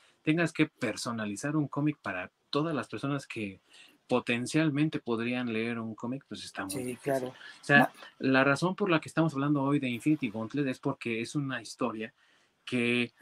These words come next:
Speaker 1: apeló al gusto de muchos, o sea, fue un gusto masivo.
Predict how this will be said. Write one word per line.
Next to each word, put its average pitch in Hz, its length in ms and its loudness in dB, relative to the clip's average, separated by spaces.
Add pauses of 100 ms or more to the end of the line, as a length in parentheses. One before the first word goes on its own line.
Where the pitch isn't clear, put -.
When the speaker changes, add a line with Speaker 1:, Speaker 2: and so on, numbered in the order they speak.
(140)
Speaker 1:
apeló 127 640 4
al 135 280 6
gusto 151 460 4
de 135 280 2
muchos, 147 840 4
o 104 40 -6
sea, 113 260 2
fue 160 360 4
un 156 320 6
gusto 147 400 2
masivo. 120 760 -2